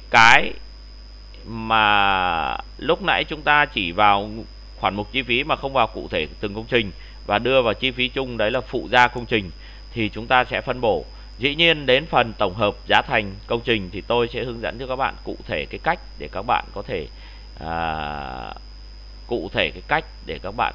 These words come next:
có thể phân bổ được các cái loại chi phí trong này. Thực ra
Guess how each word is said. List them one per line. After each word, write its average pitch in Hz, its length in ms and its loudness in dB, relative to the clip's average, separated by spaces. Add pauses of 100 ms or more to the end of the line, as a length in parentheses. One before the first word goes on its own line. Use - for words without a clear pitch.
có 98 120 -12
thể 117 100 -8
phân 117 260 -4
bổ 95 260 -2
được 82 120 -12 (240)
các 90 180 -8
cái 131 100 -10 (100)
loại - 180 -4 (100)
chi 120 120 0
phí 107 180 -6
trong 117 140 -8
này. 98 180 -6 (360)
Thực 131 140 -2
ra 139 300 6